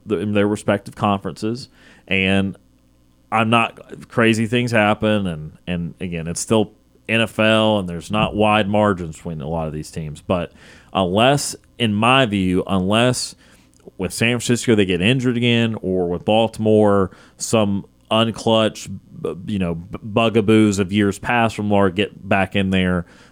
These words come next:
these two teams, I think, will end up in the Super Bowl from what I'm seeing right now. So, uh, that's a big-time matchup. You know, the other games on Christmas Day are kind of just Philadelphia and Kansas City just needing to avoid some chaos and avoiding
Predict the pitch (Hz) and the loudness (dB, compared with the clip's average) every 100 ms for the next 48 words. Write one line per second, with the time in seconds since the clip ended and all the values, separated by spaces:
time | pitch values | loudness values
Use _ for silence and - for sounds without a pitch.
0 | - 107 123 143 127 135 131 120 - 101 | 0 2 2 0 0 0 0 -2 -2 -2
1 | 110 120 117 110 117 113 117 113 - - | 0 -2 0 2 4 4 2 0 -2 -6
2 | 117 113 110 127 127 101 90 85 92 95 | -2 0 0 0 0 0 0 0 0 2
3 | 95 98 - 101 98 98 95 - 104 80 | 2 -2 -2 -2 0 0 -2 -2 -2 -4
4 | - - 104 95 92 - - - 87 92 | -6 0 4 2 0 -12 -20 -10 -2 0
5 | 92 113 - 101 117 113 120 107 107 120 | 2 0 0 -2 -2 0 0 2 2 2
6 | 123 110 110 104 101 120 123 120 120 110 | -2 -4 -2 0 2 4 2 0 0 -4
7 | 107 - 110 113 107 - 110 110 110 110 | -6 -2 -4 -4 -8 0 2 4 4 2
8 | - - - - 98 - - 107 107 87 | -2 -16 -16 -2 -2 -2 -2 0 0 0
9 | 101 95 - - - 113 107 104 101 98 | -2 -2 -8 -20 0 2 4 4 2 0
10 | 107 98 90 101 98 87 107 101 95 92 | -2 -2 -2 -2 -2 -4 -2 -2 -4 -8
11 | - 90 92 90 92 90 82 92 92 85 | -10 -10 -10 -10 -8 -8 -6 -4 -4 -6
12 | 82 - 95 95 98 95 90 90 80 82 | -14 -6 -2 2 2 2 -2 -8 -10 -6
13 | 90 92 87 82 | -4 -2 -4 -6